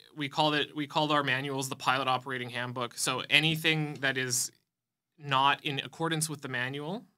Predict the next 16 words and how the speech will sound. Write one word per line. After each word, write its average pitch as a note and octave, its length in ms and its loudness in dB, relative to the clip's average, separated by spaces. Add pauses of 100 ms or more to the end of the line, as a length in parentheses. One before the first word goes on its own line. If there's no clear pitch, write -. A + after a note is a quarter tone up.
(220)
is B2 300 0
considered, C3 520 -6
like, A#2+ 180 -2
a, A2+ 340 -2
a B2 80 -2
deviation B2 500 -8
from A#2+ 140 -12
the A2+ 80 -14
manual A#2 340 -8
is A2+ 100 -8
considered A2+ 400 -8
a, - 760 -18
an A#2+ 100 -6
aircraft A2 380 -4
is A#2 80 -10
grounded. C#3 460 -4